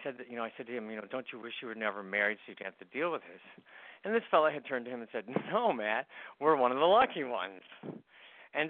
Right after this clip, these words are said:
so when I said that to him, he said, "My God, I can't believe you said that you're one of the lucky ones." And I said, "Well, you know, this is, this is how I feel. This is how I, I choose to celebrate my, my twenty-seven years with her. I don't regret it.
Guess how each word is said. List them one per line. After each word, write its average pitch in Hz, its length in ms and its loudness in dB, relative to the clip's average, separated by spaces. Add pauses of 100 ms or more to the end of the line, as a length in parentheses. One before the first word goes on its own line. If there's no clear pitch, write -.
so 160 260 6
when 147 180 0
I 147 180 2
said 233 140 0
that 233 140 0
to 131 100 -10
him, 117 100 -10
he 127 160 -10
said, 110 140 -8 (640)
"My 147 80 -12
God, 220 180 -4
I 196 80 0
can't 160 240 -6
believe 151 180 -10
you 151 200 -18
said 196 160 0
that 127 140 -6
you're 110 200 -4
one 127 140 0
of 147 60 -2
the 156 60 -2
lucky 214 300 0
ones." 92 320 -4 (920)
And 156 80 -10
I 165 200 -6
said, 160 120 -8
"Well, 196 320 0 (440)
you 165 80 -8
know, 165 100 -2
this 156 240 -8
is, 160 140 -12 (260)
this 147 100 -12
is 147 120 -16
how 135 240 0
I 120 80 0 (100)
feel. 87 300 -10
This 101 180 -20
is 120 80 -16
how 113 220 0
I, 104 180 0 (540)
I 92 80 -6 (140)
choose 127 200 -10
to 107 60 -14 (160)
celebrate 110 480 4
my, 82 340 -2 (100)
my 87 200 0 (100)
twenty-seven 104 500 -6
years 95 240 -12
with 85 180 -16
her. 92 200 -4 (400)
I 101 80 -4
don't 110 240 -2
regret 104 440 2
it. 113 160 0